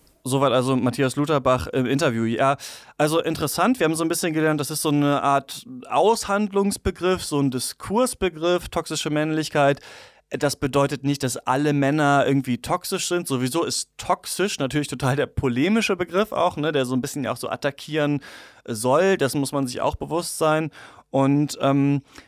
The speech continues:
man könnte wahrscheinlich sogar so weit gehen, auch zu sagen, dass es bestimmt auch toxische Weiblichkeit gibt. Also k-, man könnte sich das auch vorstellen, ne, dass es so Anforderungen an Frauen gibt, zum Beispiel besonders fürsorglich zu sein,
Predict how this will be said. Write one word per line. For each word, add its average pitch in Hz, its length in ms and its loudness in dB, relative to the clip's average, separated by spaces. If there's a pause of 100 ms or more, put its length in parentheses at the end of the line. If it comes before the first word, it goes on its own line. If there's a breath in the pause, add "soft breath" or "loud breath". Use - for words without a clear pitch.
man 127 300 0
könnte 220 720 2
wahrscheinlich 160 720 0
sogar 147 580 2
so 127 200 -4
weit 151 200 0
gehen, - 800 -6
auch - 220 -2
zu - 100 -10
sagen, 151 320 2
dass 139 160 -2
es 139 80 -10
bestimmt 151 260 -4
auch 151 100 0
toxische 151 420 -4
Weiblichkeit 151 420 -2
gibt. - 100 -10
Also 113 140 -4
k-, 131 300 -2
man 135 120 -2
könnte 156 160 -2
sich 143 120 -6
das 135 100 -6
auch 117 100 -4
vorstellen, 147 440 0
ne, 120 80 -2
dass 131 100 -2
es 127 120 -4
so 131 100 0
Anforderungen 147 560 -2
an 113 100 -2
Frauen 143 480 2
gibt, 175 220 -2
zum - 100 -4
Beispiel 123 160 -4
besonders 117 320 0
fürsorglich 123 600 -4
zu 127 100 -8
sein, 113 340 0